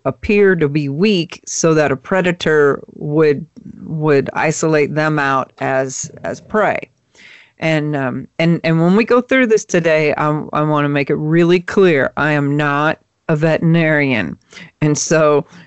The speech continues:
all of this stuff that we talk about today, if you're seeing these signs in your cat,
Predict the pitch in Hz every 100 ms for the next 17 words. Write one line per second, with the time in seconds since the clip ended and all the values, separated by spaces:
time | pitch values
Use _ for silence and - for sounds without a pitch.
0 | _ _ 160 180 208 202 180 185 - 180
1 | 170 170 - 180 135 160 175 190 170 160
2 | 156 151 151 156 147 151 147 - - 151
3 | 185 208 - 202 185 180 170 175 175 -
4 | 160 156 156 156 147 135 147 165 - 151
5 | 139 143